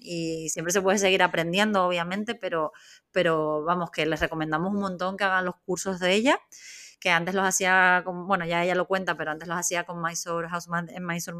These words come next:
House Madrid y ahora los hace ella en su sala y por su cuenta, así que se lo recomendamos. Ya les dejaremos en la descripción del podcast la información para contactar con ella.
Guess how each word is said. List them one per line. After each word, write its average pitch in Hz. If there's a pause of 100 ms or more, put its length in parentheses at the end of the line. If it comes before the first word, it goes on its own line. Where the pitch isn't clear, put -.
(120)
House 175
Madrid 180
y 285
ahora 185
los 170
hace 165
ella 160
en 160
su -
sala 202
y 190
por -
su -
cuenta, 233 (440)
así 185
que 151
se 151
lo 151
recomendamos. 151
Ya 151
les 165
dejaremos 180
en 185
la 175
descripción 175
del 170
podcast 226
la 170
información 156
para 151
contactar 147
con 143
ella. 131